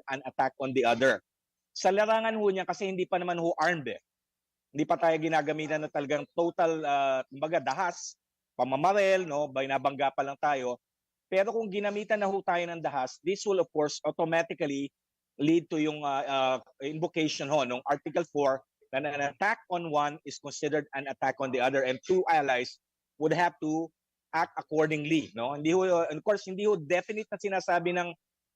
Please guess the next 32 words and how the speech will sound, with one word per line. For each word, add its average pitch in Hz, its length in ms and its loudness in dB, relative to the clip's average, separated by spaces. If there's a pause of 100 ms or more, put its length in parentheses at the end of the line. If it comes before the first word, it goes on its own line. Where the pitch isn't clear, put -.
(100)
Mutual 196 320 2
Defense 170 320 0
Treaty 165 320 -2
that 156 160 0 (160)
we 180 80 6
would 190 160 2
go 156 160 2
into 151 240 -4
war. 131 320 0 (880)
It 180 160 0
provides 190 400 0
several 196 560 -2
options. 160 400 -4
So, 170 80 2
kaya 165 160 2
wag 202 160 2
ho 208 80 0
nating 202 320 -2
isipin 170 640 -4 (480)
na 156 400 4
once 185 240 0
of 175 80 0
na-invoke 185 560 0
yan, 175 320 -4 (460)
automatically 196 580 0
the 175 140 2
United 160 320 -2
States - 240 -8
will 147 160 -2
declare 139 320 2
war. 131 160 4
Hindi. 170 320 0